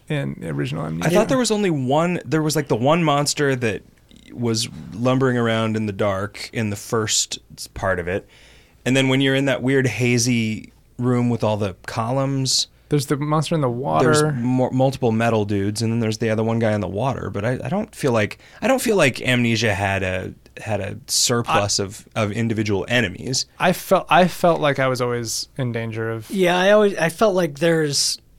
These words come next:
Speaker 1: there was always an enemy wandering around in the level that
Speaker 3: But it was,
Speaker 1: I
Speaker 3: like,
Speaker 1: was
Speaker 3: the
Speaker 1: in.
Speaker 3: same enemy all the time.
Speaker 1: Well, no,
Speaker 3: Like,
Speaker 1: but
Speaker 3: I thought
Speaker 1: I
Speaker 3: of it as, like, an antagonist rather than, like, a bunch of
Speaker 1: Okay, sure.
Speaker 3: goblins.
Speaker 1: Well, I, what I'm talking about then is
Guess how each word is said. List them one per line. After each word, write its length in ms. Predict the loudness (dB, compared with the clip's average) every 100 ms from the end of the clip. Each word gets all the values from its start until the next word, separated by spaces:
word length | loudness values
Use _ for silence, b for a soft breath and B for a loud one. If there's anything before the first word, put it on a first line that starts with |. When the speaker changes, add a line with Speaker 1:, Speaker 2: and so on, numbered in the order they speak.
| _ -4
Speaker 1:
there 160 | 2 4
was 140 | 4
always 420 | 4 4 6 4
an 160 | 2 0
enemy 320 | 0 0 -2
wandering 480 | -4 -4 -2 -2 -4
around 400 | -4 -4 -4 -6
in 120 | -8
the 80 | -10
level 440 | -10 -10 -10 -12 -16 -20 _ -20
that 160 | -2
Speaker 3:
But 80 | 2
it 40 | 2
was, 100 | 2
Speaker 1:
I 60 |
Speaker 3:
like, 60 | -2
Speaker 1:
was 80 | -4
Speaker 3:
the 60 |
Speaker 1:
in. 40 | -2
Speaker 3:
same 540 | 0 2 2 0 -2
enemy 300 | -4 -4 -6 -12
all 80 | -14
the 60 | -14
time. 400 | -14 -14 -16 -2
Speaker 1:
Well, 140 | 2
no, 180 | 4 4
Speaker 3:
Like, 80 | 2
Speaker 1:
but 120 | 0
Speaker 3:
I 60 | 2
thought 160 | 4 4
Speaker 1:
I 20 |
Speaker 3:
of 40 | 4
it 100 | 4
as, 140 | 2 0
like, 200 | -2 -2
an 260 | 0 2 2
antagonist 800 | 0 -4 -4 -2 -2 -2 -4 -2
rather 240 | 0 0
than, 200 | -2 -4
like, 180 | -4 -8 -6
a 80 | -6
bunch 320 | -6 -6 -8
of 360 | -10 -12 -14 -6
Speaker 1:
Okay, 280 | -6 -6 -16
sure. 60 | -14 -6
Speaker 3:
goblins. 640 | -4 -2 -4 -8 -8 -10 -2
Speaker 1:
Well, 160 | 2 2
I, 200 | 2 0
what 320 | 0 2 4
I'm 160 | 4 0
talking 220 | -2 -4
about 280 | -8 -10 -12
then 300 | -10 -10 -10
is 440 | -12 -8 -6 -8